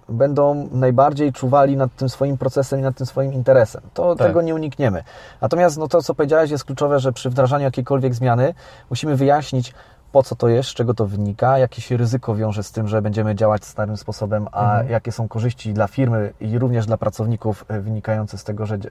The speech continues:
Speaker 1: że próbujemy działać tym nowym sposobem. Bez tego wyjaśnienia możemy zapomnieć o tym, że,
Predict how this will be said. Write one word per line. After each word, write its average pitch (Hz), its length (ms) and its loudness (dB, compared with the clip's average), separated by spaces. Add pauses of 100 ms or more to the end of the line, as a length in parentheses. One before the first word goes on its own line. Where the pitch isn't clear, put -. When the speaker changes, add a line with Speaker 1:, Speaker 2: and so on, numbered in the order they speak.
Speaker 1:
że 104 180 -8
próbujemy 107 400 -4
działać 104 260 0
tym 107 160 -6
nowym 98 240 -2
sposobem. - 440 -14 (680)
Bez 143 220 2
tego 156 200 2
wyjaśnienia 160 720 2
możemy 135 280 0
zapomnieć 135 460 0
o 120 120 0
tym, 123 180 -2
że, 110 500 2